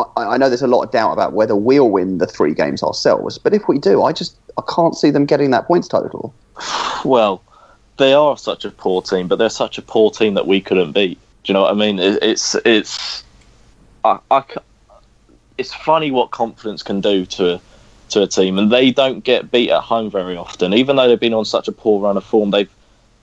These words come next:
Speaker 2: they've gone a few games at home now unbeaten, Grimsby, and it's at that stage of the season where literally anything can happen. And I mean, just as we could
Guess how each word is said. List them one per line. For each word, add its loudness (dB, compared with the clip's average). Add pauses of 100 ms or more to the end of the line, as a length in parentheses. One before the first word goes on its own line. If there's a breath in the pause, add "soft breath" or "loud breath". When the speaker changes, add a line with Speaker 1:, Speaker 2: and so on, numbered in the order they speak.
Speaker 2:
they've 0
gone 2
a -2
few 2
games 0
at 0
home -2
now -2
unbeaten, -2 (400)
Grimsby, -4 (560 soft breath)
and -2 (800)
it's 2
at 0
that -2
stage -2
of -2
the -4
season -2
where 2
literally 2
anything 2
can -4
happen. -2 (560 soft breath)
And -2 (260)
I -2
mean, 0
just 0
as 0
we 2
could -2